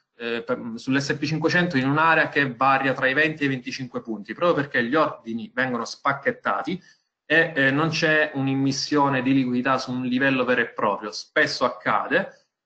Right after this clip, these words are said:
eh, si parla molto anche di ordini iceberg, eh,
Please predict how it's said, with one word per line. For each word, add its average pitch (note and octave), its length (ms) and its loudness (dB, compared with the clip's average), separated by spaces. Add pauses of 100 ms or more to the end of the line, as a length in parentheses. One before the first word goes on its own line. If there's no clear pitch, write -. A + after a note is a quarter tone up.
(120)
eh, A2 240 -2
si - 120 -8
parla A#2 280 0
molto A#2 380 -2
anche A2+ 260 -4
di A2 80 -4
ordini A2 380 -4
iceberg, G2+ 760 -2
eh, G2+ 440 -4